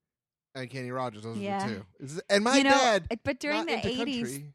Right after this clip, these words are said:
Speaker 2: yeah, but during the eighties, those, those people who were country, who you didn't realize were country as a kid, they just, it was, it was the pop thing to do.
Speaker 1: Yeah.
Speaker 2: It was, it was sort of the pop culture thing. But, um, so there was that,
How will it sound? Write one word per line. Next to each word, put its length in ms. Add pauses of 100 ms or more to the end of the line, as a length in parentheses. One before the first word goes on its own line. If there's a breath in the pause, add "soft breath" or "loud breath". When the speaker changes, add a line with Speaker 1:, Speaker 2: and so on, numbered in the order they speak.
Speaker 2:
yeah, 400
but 160
during 280
the 180
eighties, 560
those, 420
those 240
people 360
who 140
were 320
country, 440
who 80
you 100
didn't 220
realize 340
were 80
country 480
as 180
a 40
kid, 240 (960 soft breath)
they 160
just, 220 (100)
it 80
was, 240
it 80
was 160
the 80
pop 400 (100)
thing 380
to 120
do. 380
Speaker 1:
Yeah. 340
Speaker 2:
It 40
was, 240 (340)
it 60
was 100
sort 240
of 120
the 200 (180)
pop 240
culture 280
thing. 180 (420)
But, 200 (100)
um, 460 (200)
so 80
there 140
was 160
that, 360